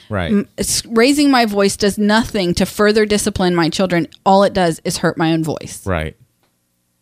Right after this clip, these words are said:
Speaker 1: Yeah.
Speaker 2: Really. And so, and, and, and so th-, things have changed here where we're not screaming all the time. This isn't, you know, and it's, so it's something that they don't respond well to.
Speaker 1: Yeah.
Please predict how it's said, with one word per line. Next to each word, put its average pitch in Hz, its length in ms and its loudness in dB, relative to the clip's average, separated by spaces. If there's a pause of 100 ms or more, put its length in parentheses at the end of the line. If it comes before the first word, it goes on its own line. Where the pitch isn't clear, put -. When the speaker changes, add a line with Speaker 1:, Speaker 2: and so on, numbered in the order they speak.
(460)
Speaker 1:
Yeah. 87 240 -6
Speaker 2:
Really. 180 340 -2 (320)
And 233 180 2
so, 262 560 4 (160)
and, 247 280 2 (100)
and, 240 200 0
and 240 200 2
so 240 420 2
th-, 220 300 -4
things 294 300 2
have 311 180 2
changed 226 420 0
here 180 440 -4
where 202 440 2
we're 202 140 0
not 208 220 2
screaming 180 500 0
all 165 140 2
the 165 80 0
time. 165 380 0
This 185 180 -2
isn't, 202 440 -2 (380)
you 208 80 0
know, 214 60 0
and 240 160 2
it's, 233 160 0
so 240 320 4
it's 240 200 0
something 254 380 2
that 202 160 0
they 226 100 2
don't 208 200 0
respond 247 480 2
well 151 240 2
to. 113 320 -4 (400)
Speaker 1:
Yeah. 90 240 -4